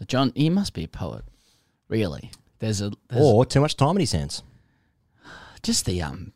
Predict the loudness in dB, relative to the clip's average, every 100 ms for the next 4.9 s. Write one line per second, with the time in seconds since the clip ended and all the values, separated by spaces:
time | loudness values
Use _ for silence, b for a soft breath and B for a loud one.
0 | -10 0 2 4 4 4 0 -6 -4 -4
1 | -2 -6 -8 _ _ _ _ _ _ _
2 | _ _ _ _ _ -2 -2 -2 -8 -6
3 | -6 -8 -10 -4 -2 -2 -4 -6 -4 -2
4 | -2 -6 -4 2 4 6 4 4 4